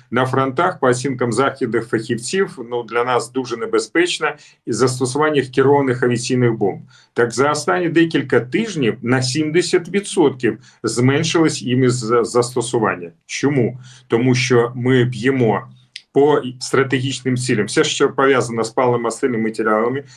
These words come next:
вироблення, в тому числі і там, де вони базуються, так, те, що ви говорили,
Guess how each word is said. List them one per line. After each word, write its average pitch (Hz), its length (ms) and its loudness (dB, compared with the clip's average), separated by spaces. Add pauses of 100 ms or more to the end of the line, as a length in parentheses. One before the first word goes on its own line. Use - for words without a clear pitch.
(100)
вироблення, 135 840 2 (140)
в - 60 -20
тому 139 200 2
числі 127 480 0
і 123 180 -4
там, 120 320 0
де 120 80 4
вони 117 240 2
базуються, 120 640 0 (120)
так, 117 240 0
те, 120 140 2
що 120 200 0
ви 110 140 4
говорили, 131 420 4